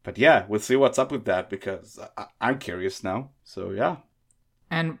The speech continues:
Speaker 2: I watched the pre-, I don't know if you watched the preview, but I did. And
Speaker 1: I haven't.
Speaker 2: the animation and production quality is actually extremely high. So I'm actually gonna
Speaker 1: Oh,
Speaker 2: check
Speaker 1: nice.
Speaker 2: this out. So I definitely am interested.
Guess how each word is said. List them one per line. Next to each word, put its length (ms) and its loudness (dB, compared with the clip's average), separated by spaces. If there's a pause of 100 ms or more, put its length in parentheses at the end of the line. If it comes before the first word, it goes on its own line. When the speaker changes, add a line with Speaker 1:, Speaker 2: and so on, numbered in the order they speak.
(100)
Speaker 2:
I 80 0
watched 280 2
the 80 -8
pre-, 120 -14
I 100 2
don't 100 0
know 100 0
if 140 -8
you 80 -6
watched 220 -4
the 60 -14
preview, 400 -8
but 160 -6
I 180 -2
did. 320 -6
And 280 -2
Speaker 1:
I 60 4
haven't. 420 -2
Speaker 2:
the 180 -2
animation 680 0
and 220 0
production 360 -2
quality 260 0
is 100 -4
actually 420 -2
extremely 460 -6
high. 560 -2
So 680 0 (220)
I'm 100 -2
actually 200 2
gonna 120 6
Speaker 1:
Oh, 40 6
Speaker 2:
check 220 6
Speaker 1:
nice. 140 -2
Speaker 2:
this 40 -6
out. 480 0 (440)
So 500 -4 (160)
I 100 -4 (100)
definitely 560 -10 (240)
am 280 -2
interested. 760 -10